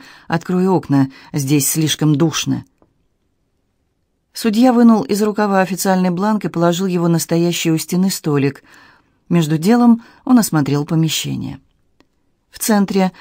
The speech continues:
на резном столе розового дерева, стоял чайный поднос с двумя чашками. Чайник был опрокинут, его носик уткнулся в крышку плоской медной коробки. Рядом лежал красный шелковый шнур.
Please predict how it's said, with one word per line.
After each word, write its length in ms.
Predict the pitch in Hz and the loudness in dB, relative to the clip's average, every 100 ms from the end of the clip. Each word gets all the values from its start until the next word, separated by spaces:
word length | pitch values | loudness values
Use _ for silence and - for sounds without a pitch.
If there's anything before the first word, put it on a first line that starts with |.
| - _ | -20 _
на 140 | - 180 | 0 2
резном 320 | 196 196 233 | 2 4 2
столе 400 | 226 170 160 190 | 2 0 0 2
розового 540 | 170 185 165 151 135 | 2 2 2 2 2
дерева, 420 | 139 139 135 139 147 | 2 2 0 0 -2
стоял 320 | - 170 180 | -2 -2 -2
чайный 340 | - 208 196 | -2 0 0
поднос 520 | 165 147 135 170 165 - | -2 -2 -2 -4 -6 -8
с 80 | |
двумя 320 | 127 139 147 151 | -6 -2 0 -2
чашками. 580 | - 135 - 135 - - _ _ _ _ _ | -6 -8 -8 -10 -10 -14 _ _ _ _ _
Чайник 340 | - 226 220 190 | 0 2 2 2
был 140 | 208 | 0
опрокинут, 600 | 208 208 202 254 214 147 - - 196 | 0 -2 -2 0 2 0 -6 -20 -6
его 200 | 165 190 | 0 2
носик 400 | 214 226 175 - | 4 2 0 -4
уткнулся 480 | 170 - 202 202 190 | -8 -2 -2 -2 -4
в 60 | - | -4
крышку 380 | 202 202 - | -4 -4 -4
плоской 400 | 165 175 196 - | -4 -4 -4 -2
медной 340 | 202 180 165 190 | 0 0 0 -2
коробки. 640 | 208 196 143 135 - 131 - _ _ _ _ _ _ _ - | -2 -4 -4 -6 -8 -8 -10 _ _ _ _ _ _ _ -6
Рядом 540 | 165 165 160 180 190 _ _ _ _ | 0 2 2 0 -2 _ _ _ _
лежал 340 | 151 160 151 143 | 0 2 2 0
красный 420 | 160 160 165 185 | 0 0 0 -2
шелковый 440 | - 143 135 151 | -2 -2 -2 -2
шнур. 420 | 160 - 135 127 | -2 -2 -2 -2